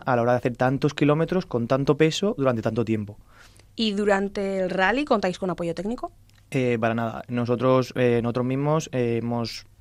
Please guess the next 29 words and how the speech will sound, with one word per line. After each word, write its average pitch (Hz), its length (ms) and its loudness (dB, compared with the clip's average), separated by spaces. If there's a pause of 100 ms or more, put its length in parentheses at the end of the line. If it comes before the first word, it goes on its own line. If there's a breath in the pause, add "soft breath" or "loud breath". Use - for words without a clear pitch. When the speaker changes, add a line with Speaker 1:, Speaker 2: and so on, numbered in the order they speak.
Speaker 1:
hemos 113 120 -4
hecho 123 300 2
un 117 320 -2
pequeño 123 300 0
resumen 139 340 0
de 117 80 2
lo 113 60 0
que 113 100 -4
nos, 110 100 -6 (140)
no, 113 240 -2 (160)
los, 117 260 -2 (140)
no, 127 120 -2
lo 120 220 0
que 120 100 0
nos 117 120 4
hará 113 160 4
falta, 143 380 4 (500 loud breath)
eh, 120 540 2
y, - 40 -12
y, 110 40 -6
pues 113 400 -4
hemos, 113 440 -8
hemos 120 140 -6
montado 120 320 0
una 120 140 0
serie 123 180 0
de 123 80 2
piezas, 165 680 8
recambios, 151 640 4